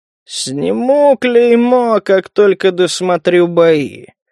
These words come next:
А ты садись, в ногах-то правды нет.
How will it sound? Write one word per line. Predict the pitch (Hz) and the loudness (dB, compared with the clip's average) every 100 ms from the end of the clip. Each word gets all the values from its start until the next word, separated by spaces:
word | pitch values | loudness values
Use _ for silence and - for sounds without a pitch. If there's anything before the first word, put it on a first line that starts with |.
| _ _ _ _ _ | _ _ _ _ _
А | - - | -8 -8
ты | - 240 233 220 | -6 -4 -2 -2
садись, | - 214 214 226 226 208 160 92 - - _ _ - | 0 0 0 -4 -4 0 0 -2 -10 -14 _ _ -20
в | - | -12
ногах-то | 110 151 180 175 143 123 - 107 | -4 -2 0 0 0 -2 -8 -10
правды | - 135 139 120 110 69 | -4 -2 -2 -4 -8 -16
нет. | 85 135 208 - - | -6 0 0 0 -10